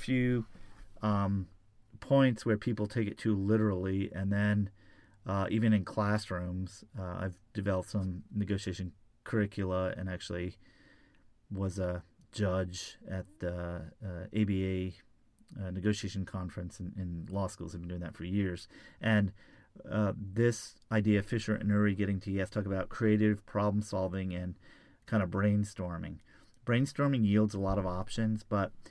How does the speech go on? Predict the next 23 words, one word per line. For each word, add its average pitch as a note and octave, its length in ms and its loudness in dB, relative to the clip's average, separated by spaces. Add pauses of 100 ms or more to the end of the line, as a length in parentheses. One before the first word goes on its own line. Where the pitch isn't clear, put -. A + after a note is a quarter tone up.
(180)
if A#2 220 0
you C#3+ 80 6
have A#2 240 2
too - 180 0
many B2 260 2
options, G#2 540 -2
they G2+ 120 2
are F#2+ 100 2
confusing A2 640 2
and F#2 120 -4
people G#2 300 -2
will F2+ 160 -2
shut G#2 260 0
off G2 260 0
and G#2 100 0
people G2+ 220 -2
just F#2 220 -6
don't G2 200 0
have F#2 180 -2
the F#2 60 -2
time F#2+ 340 -4
for F2 220 -6
it. E2+ 120 -8